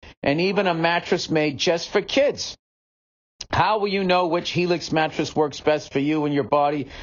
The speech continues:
Take the Helix Sleep Quiz and find your perfect mattress in under two minutes. And your personalized mattress is shipped straight to your door,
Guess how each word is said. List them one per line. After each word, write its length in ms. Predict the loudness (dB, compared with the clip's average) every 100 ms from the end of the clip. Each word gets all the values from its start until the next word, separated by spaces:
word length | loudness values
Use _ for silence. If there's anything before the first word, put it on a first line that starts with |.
| -12 0
Take 260 | 0 2
the 120 | 0
Helix 400 | 2 0 0 0
Sleep 340 | -2 0 0 0
Quiz 300 | 0 0 0
and 140 | -2
find 300 | 0 0 0
your 100 | -2
perfect 420 | 2 0 0 -2
mattress 460 | 0 0 0 -4 0
in 100 | 0
under 180 | 0 -2
two 220 | -2 -2
minutes. 380 | 0 -2 -4 -2
And 400 | 2 2 0 -2 -10 -6
your 140 | -2 0
personalized 760 | 2 0 0 0 2 2 0
mattress 500 | 0 0 0 -2 -2
is 140 | -2 -2
shipped 360 | 0 0 0
straight 400 | -4 0 0 0
to 100 | -2
your 160 | 0 0
door, 540 | 0 0 2 2 -2